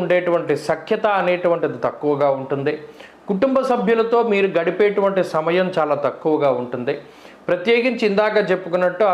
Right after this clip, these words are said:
రోహిణీ శకట భేదనం చేసేటువంటి సమయంలో, కుజగురుల మధ్యలో జరిగేటువంటి గ్రహయుద్ధం జరిగేటువంటి సమయంలో కొంత కుటుంబ సభ్యులతోటి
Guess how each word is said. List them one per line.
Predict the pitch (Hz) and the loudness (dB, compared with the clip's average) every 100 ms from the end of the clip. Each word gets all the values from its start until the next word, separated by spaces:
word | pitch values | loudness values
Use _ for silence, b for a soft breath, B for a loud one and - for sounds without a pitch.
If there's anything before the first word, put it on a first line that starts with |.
| 156 | 4
రోహిణీ | 165 175 214 226 220 | 2 2 2 0 0
శకట | 196 196 190 | -2 0 2
భేదనం | 180 185 160 180 175 | 2 2 2 0 0
చేసేటువంటి | 165 165 170 160 160 156 143 | 0 0 0 2 2 2 -2
సమయంలో, | 127 131 131 123 147 180 B B - 196 | -2 0 0 0 0 0 B B -8 -2
కుజగురుల | 196 233 226 247 240 220 | 2 2 2 2 2 0
మధ్యలో | 196 185 202 190 | 0 2 2 4
జరిగేటువంటి | 185 185 185 180 180 180 165 139 | 2 2 2 2 2 2 -2 -2
గ్రహయుద్ధం | 143 143 185 185 139 170 160 | -2 0 0 0 0 -2 0
జరిగేటువంటి | 160 151 156 147 143 135 131 | 0 0 0 0 -2 -2 -6
సమయంలో | 117 113 117 120 196 B B B - - | -6 -4 -4 -2 -2 B B B -6 -2
కొంత | 190 254 - | 0 -2 -2
కుటుంబ | 208 254 254 233 | 0 2 2 0
సభ్యులతోటి | 214 180 190 196 185 | 0 0 0 2 0